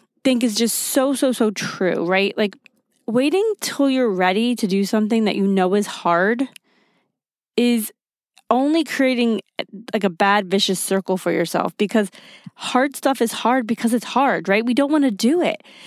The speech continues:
So five, four, three, two, one your way out of things can really help set the stage. It's a small step. Like we talk a lot about in this podcast about taking a small step towards better health, losing the weight, your health goals, whatever they are. So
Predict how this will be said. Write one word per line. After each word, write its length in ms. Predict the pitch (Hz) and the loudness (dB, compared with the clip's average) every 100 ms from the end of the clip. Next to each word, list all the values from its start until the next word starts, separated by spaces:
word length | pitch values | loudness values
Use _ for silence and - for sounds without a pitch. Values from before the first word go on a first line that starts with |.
| - - | -20 -4
So 200 | 269 254 | -2 -2
five, 360 | - 247 277 | 0 0 0
four, 180 | 311 302 | 0 -2
three, 280 | 285 277 262 | 0 -2 -2
two, 180 | - 254 | -2 0
one 220 | 214 233 | 2 2
your 120 | 240 | 2
way 160 | 226 208 | 2 2
out 180 | 185 196 | 2 0
of 120 | 220 | 0
things 460 | 285 294 302 294 | 0 0 0 -4
can 220 | - 240 226 | -4 -2 0
really 300 | 247 269 277 | 0 0 0
help 260 | 240 233 | 0 -2
set 340 | - - 214 - | -4 -2 -4 -2
the 80 | |
stage. 480 | 214 - 208 180 165 | -4 0 2 2 0
It's 140 | 214 - | -6 -4
a 80 | 226 | -4
small 460 | - 247 247 247 | -2 0 2 2
step. 560 | 226 - - 240 196 - | -2 -6 -4 0 0 0
Like 100 | 180 | -2
we 100 | 226 | -2
talk 240 | 208 233 247 | 0 0 2
a 40 | |
lot 220 | 247 226 | 2 2
about 180 | 226 226 | 2 0
in 60 | 208 | 0
this 120 | 208 | -2
podcast 320 | - 190 196 | -2 -2 -2
about 140 | 190 | -2
taking 280 | 185 233 262 | -2 -4 0
a 60 | 247 | -2
small 380 | - - 214 214 | -2 0 2 0
step 300 | - 202 - | 0 -2 0
towards 320 | - 196 180 - - - _ | -2 0 -2 -14 -14 -14 _
better 200 | 214 208 | 0 2
health, 380 | 185 - 180 _ - - - _ | 2 0 -4 _ -20 -20 -20 _
losing 360 | 214 247 240 233 | 0 2 4 2
the 80 | |
weight, 320 | 196 185 175 - - _ | 2 2 0 -4 -20 _
your 140 | 202 | 2
health 220 | 220 214 | 2 0
goals, 300 | - 185 175 | 0 0 0
whatever 380 | 190 208 233 226 | -2 -2 0 0
they 120 | 208 | 2
are. 240 | - 160 170 - _ _ - | 2 0 -2 -8 _ _ -14
So 360 | - 247 226 | -2 0 0